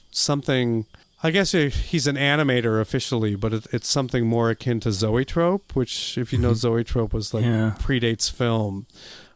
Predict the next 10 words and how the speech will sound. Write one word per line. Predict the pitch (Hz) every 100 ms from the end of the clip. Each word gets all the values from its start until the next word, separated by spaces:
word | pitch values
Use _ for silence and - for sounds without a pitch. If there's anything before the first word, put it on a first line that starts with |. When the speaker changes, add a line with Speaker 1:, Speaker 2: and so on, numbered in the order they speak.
| -
Speaker 1:
So | - 180 170
we're | 160 185 196
working | 196 190 185
on | 170
a | 147
project | 156 156 160 -
that's | 147
kind | - 160 160
of, | 147 135
um, | 131 120 113 113